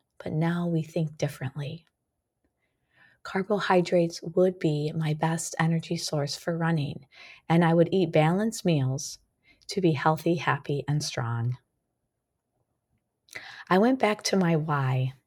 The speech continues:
my children, and my future self. I would not pass down my default stories about food to my son or daughter. I would not sabotage my happiness or health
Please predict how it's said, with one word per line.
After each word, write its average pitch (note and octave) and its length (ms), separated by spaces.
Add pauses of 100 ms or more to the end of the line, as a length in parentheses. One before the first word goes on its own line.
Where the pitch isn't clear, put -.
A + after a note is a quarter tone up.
(600)
my E3 100
children, G3 720 (640)
and F3 80
my E3 120
future F3+ 440
self. E3 480 (1160)
I F#3+ 60
would A3 140
not A#3+ 240
pass G3 320
down D#3+ 360
my G3 360
default F3 420
stories D#3 560
about E3 300
food D#3 460 (120)
to - 100
my E3 220
son C#3+ 500
or E3 200
daughter. C#3 480 (680)
I F#3 60
would G3+ 160
not A#3 200
sabotage E3+ 840
my F#3+ 260
happiness D#3+ 880
or G#3 200
health - 460